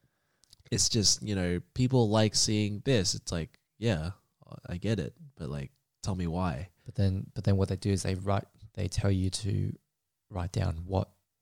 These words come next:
Speaker 1: Yeah.
Speaker 2: makes it good, and then you have
Speaker 1: <laughs> Yeah,
Speaker 2: to break
Speaker 1: exa-
Speaker 2: down that and analyze it com-, like,
Speaker 1: Exactly. And
Speaker 2: one piece b-, at a time.
Speaker 1: Yeah. It's
Speaker 2: And that sort of takes the fun out of it. It takes a lot of,
Speaker 1: Yeah.
Speaker 2: it's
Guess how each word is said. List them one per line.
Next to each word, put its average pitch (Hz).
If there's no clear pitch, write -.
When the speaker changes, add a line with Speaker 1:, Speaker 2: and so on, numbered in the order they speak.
Speaker 1:
Yeah. 117
Speaker 2:
makes 92
it -
good, 95
and 101
then 95
you 92
have 92
Speaker 1:
<laughs> -
Yeah, -
Speaker 2:
to 131
break 98
Speaker 1:
exa- -
Speaker 2:
down 95
that 92
and 98
analyze 92
it -
com-, -
like, -
Speaker 1:
Exactly. 113
And 101
Speaker 2:
one 95
piece -
b-, -
at 95
a 90
time. 98
Speaker 1:
Yeah. 87
It's 107
Speaker 2:
And 92
that 92
sort 98
of 90
takes -
the 87
fun 90
out 90
of 85
it. 87
It 87
takes -
a 95
lot 92
of, -
Speaker 1:
Yeah. 107
Speaker 2:
it's -